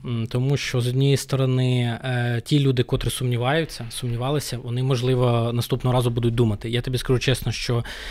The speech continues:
і я після проекту став більш уважним. Тобто раніше там дійсно був якийсь такий мінімальний стадний інстинкт, і там, а, став, там, да, ну, там я там трошки там постою і,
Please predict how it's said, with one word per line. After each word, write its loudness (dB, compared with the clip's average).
і 2
я 6
після 0
проекту 2
став -2
більш 0
уважним. -2
Тобто -8
раніше 2
там 2
дійсно 2
був 2
якийсь 0
такий -2
мінімальний 2
стадний -2
інстинкт, -2
і -8
там, -6
а, 0
став, 0
там, -2
да, -2
ну, 0
там 2
я 2
там -2
трошки 0
там -6
постою -2
і, -2